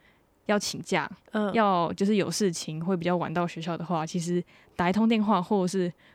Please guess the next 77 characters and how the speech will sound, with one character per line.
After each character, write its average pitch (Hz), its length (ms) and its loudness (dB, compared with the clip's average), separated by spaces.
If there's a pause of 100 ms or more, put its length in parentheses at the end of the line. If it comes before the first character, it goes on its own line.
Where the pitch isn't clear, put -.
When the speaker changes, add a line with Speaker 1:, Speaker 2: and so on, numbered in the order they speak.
(160)
Speaker 1:
拨 240 120 8
个 220 120 10
简 170 200 -6
讯 170 300 0
跟 170 100 -2
他 175 160 0
说 170 200 0
一 - 40 0
下， 165 80 0
Speaker 2:
你 214 60 6
们 196 160 4
Speaker 1:
其 165 60 0
实 262 60 2
就 226 40 0
可 220 40 0
以。 - 20 2
Speaker 2:
自 - 60 0
己 - 60 -8
讲 143 160 -2
就 156 80 -6
可 175 120 -6
以， 139 80 -6
不 151 100 -8
用 151 160 -4
家 143 180 -8
长 - 200 -12
讲。 185 180 -16 (380)
Speaker 1:
对， 240 140 10
对， 208 140 6
对， 202 160 4
因 240 100 2
为 254 420 4 (240)
毕 247 120 4
竟 247 120 2
已 170 60 0
经 175 140 2
高 180 200 2
三 180 300 0
了 170 140 2
啦， 165 220 -2
<laughs> - 60 -16
就 269 140 10
是 226 60 4
Speaker 2:
要 233 120 12
为 269 140 10
自 269 140 0
己 240 80 6
的 214 80 6
行 190 240 -2
为 180 160 2
负 240 120 -2 (200)
责。 160 220 -2
Speaker 1:
<laughs> - 40 -20
对， 247 140 10
对， 247 120 12
对， 240 120 8
没 196 120 8
错， 226 120 6
没 196 100 6
错， 214 100 6
因 - 80 4
为 285 160 8 (300)
毕 320 100 6
竟 311 140 4
老 175 140 6
师 220 120 0
也 208 80 4
觉 160 60 2
得 165 80 2
我 175 60 0
们 147 360 -6
长 - 280 -6
大 156 180 0
了。 185 320 -6
Speaker 2:
嗯。 202 260 -4 (120)
Speaker 1:
所 233 180 0
以 214 100 4